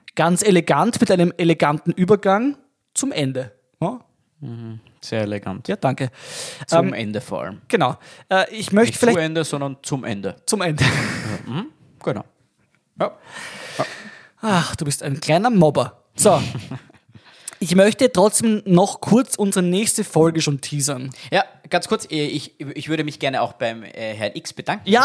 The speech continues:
Speaker 2: natürlich.
Speaker 1: Herr X, vielen Dank, natürlich.
Speaker 2: Also ich kenne ihn ja nicht, ich durfte ihn ja nicht kennenlernen. Also für
Speaker 1: Ja,
Speaker 2: mich
Speaker 1: genau.
Speaker 2: ist das ja eine, für wie auch für all unsere Hörerinnen und Hörer eine mysteriöse Gestalt.
Speaker 1: Ja.
Speaker 2: So hast ja nur du mit dieser Person das Interview geführt.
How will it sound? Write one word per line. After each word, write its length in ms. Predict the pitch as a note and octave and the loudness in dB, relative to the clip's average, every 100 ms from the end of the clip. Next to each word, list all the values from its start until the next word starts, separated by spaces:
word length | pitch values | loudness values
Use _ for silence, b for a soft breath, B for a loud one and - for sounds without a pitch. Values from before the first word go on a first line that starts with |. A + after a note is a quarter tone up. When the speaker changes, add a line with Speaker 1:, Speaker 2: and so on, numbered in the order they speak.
| D4 | 4
Speaker 2:
natürlich. 420 | G#2 G2 - - - | 0 -6 -14 -18 0
Speaker 1:
Herr 140 | F3+ | 2
X, 280 | A3 - - | 4 2 2
vielen 280 | G3 G#3+ F#3+ | 4 4 4
Dank, 420 | C#3 E3 - - | 4 2 -2 -4
natürlich. 320 | C#3+ - D#3 C3+ | -4 2 2 2
Speaker 2:
Also 120 | C#3+ | 0
ich 60 | |
kenne 200 | C#3+ F3 | 0 0
ihn 120 | D3+ D3+ | 0 0
ja 80 | |
nicht, 180 | D#3+ F3 | -2 -6
ich 140 | C3+ - | -8 -2
durfte 260 | E3+ - | -2 -2
ihn 140 | B2 B2 | -6 -6
ja 60 | |
nicht 160 | A2+ - | -8 -8
kennenlernen. 540 | A2+ A#2 A2 A2+ D3+ | -8 -6 -4 -4 -6
Also 200 | A#2 A#2+ | -8 -2
für 60 | D3 | 0
Speaker 1:
Ja, 60 | |
Speaker 2:
mich 100 | C3 | 2
Speaker 1:
genau. 120 | E3 A#2+ | 2 0
Speaker 2:
ist 120 | C3+ | 0
das 100 | B2 | -2
ja 120 | C#3 | 0
eine, 200 | B2+ B2+ B B B B B | 0 -2 B B B B B
für 220 | - B2+ | -8 -4
wie 200 | C#3+ F#3 | -2 0
auch 120 | D3+ | 0
für 180 | - D3 | 0 -2
all 100 | B2 D3+ | -2 -4
unsere 240 | C#3+ A#2+ | -6 -2
Hörerinnen 380 | B2+ C#3+ C#3+ C3+ | -2 0 -4 -4
und 120 | A#2+ | -4
Hörer 140 | C3+ | -2
eine 100 | C3 | -2
mysteriöse 560 | B2+ C3 C3 B2 C3 B2+ | -4 -4 -4 0 -2 -2
Gestalt. 560 | A#2 - G#2 C#3 - - | -6 -2 0 0 -2 -2
Speaker 1:
Ja. 360 | B2+ C3 F#3+ - _ | 2 2 0 -6 _
Speaker 2:
So 200 | - C3 | -12 -10
hast 160 | - | -8
ja 40 | C3+ | -6
nur 140 | C3 | -6
du 300 | D3 D#3 F3 B B B - | -2 0 0 B B B -10
mit 140 | C3+ | -6
dieser 220 | D3 C#3+ | -6 -6
Person 400 | - B2 C3 C#3 | -4 -4 -4 -6
das 160 | C#3 - | -6 -8
Interview 340 | C#3 C#3 A#2+ | -6 -4 -4
geführt. 500 | A#2+ - A#2+ G3+ - | -6 -8 -4 -4 -8